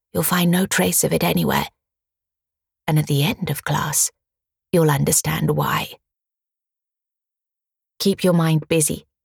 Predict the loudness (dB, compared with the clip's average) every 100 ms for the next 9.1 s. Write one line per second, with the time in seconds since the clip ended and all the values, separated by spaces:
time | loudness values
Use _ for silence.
0 | _ _ _ -2 0 0 0 -2 -2 0
1 | 0 -2 -4 -4 -2 0 0 0 -2 -4
2 | -6 _ _ _ _ -2 2 4 2 0
3 | 0 2 2 0 0 -2 -6 _ _ _
4 | _ _ _ _ _ _ -2 0 2 2
5 | 2 4 4 2 0 -4 -2 -2 0 -2
6 | 0 0 0 0 2 2 0 0 0 -2
7 | -4 -2 0 0 0 -4 _ _ _ _
8 | _ 0 0 2 2 2 0 -2 -4 -4